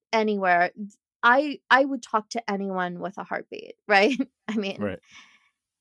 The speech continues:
Speaker 1: but as I started progressing and getting better and honing my skills and started to work with people that already had the money,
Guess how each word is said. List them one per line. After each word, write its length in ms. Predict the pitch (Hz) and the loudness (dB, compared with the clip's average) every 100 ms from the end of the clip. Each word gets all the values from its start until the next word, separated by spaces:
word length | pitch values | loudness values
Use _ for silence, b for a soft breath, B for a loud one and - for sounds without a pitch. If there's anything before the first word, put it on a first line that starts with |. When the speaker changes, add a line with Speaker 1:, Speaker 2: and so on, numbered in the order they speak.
| _ _ _ _ _ | _ _ _ _ _
Speaker 1:
but 160 | 294 285 - | 0 2 2
as 280 | 240 294 440 | 4 4 2
I 80 | 453 | 0
started 540 | - 277 254 254 214 | -2 -4 -2 -2 -6
progressing 760 | - 240 180 214 226 - 233 208 | -8 -8 -2 0 0 -2 -4 -4
and 180 | 202 196 | -4 -2
getting 360 | 202 214 214 | -2 -2 -4
better 320 | 202 202 208 | 0 0 0
and 140 | 190 190 | -2 -8
honing 380 | 190 208 196 190 | -8 -8 -8 -8
my 160 | 175 | -8
skills 720 | 190 - - 359 339 196 190 - | -10 -12 -4 0 2 0 -2 -10
and 120 | 226 | -10
started 320 | - 247 247 - | -6 -4 -6 -8
to 200 | - 214 | -10 -8
work 340 | 190 220 - | -4 -6 -6
with 180 | 240 - | -12 -10
people 380 | 214 208 196 185 | -14 -8 -8 -4
that 380 | 190 180 175 - _ _ - | 2 2 0 -6 _ _ 0
already 320 | 226 339 339 - | 2 2 -2 -2
had 260 | 202 220 240 | 2 4 2
the 80 | 180 | -8
money, 520 | 175 - 95 - 254 | -8 -14 -16 -20 -20